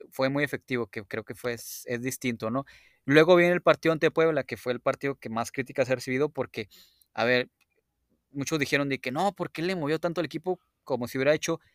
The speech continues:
como si hubiera modificado el once completo para este encuentro, ¿no? Porque, a ver,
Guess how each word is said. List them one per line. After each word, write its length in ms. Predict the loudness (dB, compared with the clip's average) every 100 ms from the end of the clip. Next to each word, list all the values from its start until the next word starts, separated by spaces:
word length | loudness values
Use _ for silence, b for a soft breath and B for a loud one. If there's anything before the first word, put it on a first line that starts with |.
| _ _ _ -20 _ _ _
como 200 | -4 -2
si 100 | 0
hubiera 160 | 4 4
modificado 480 | 2 -2 0 2 4
el 60 |
once 240 | 2 -2 -4
completo 520 | -4 -2 -2 -2 -4
para 180 | -2 -2
este 160 | -4
encuentro, 360 | -4 -4 -6 -8
¿no? 120 | -8
Porque, 260 | -8 -8 -6
a 40 |
ver, 160 | -6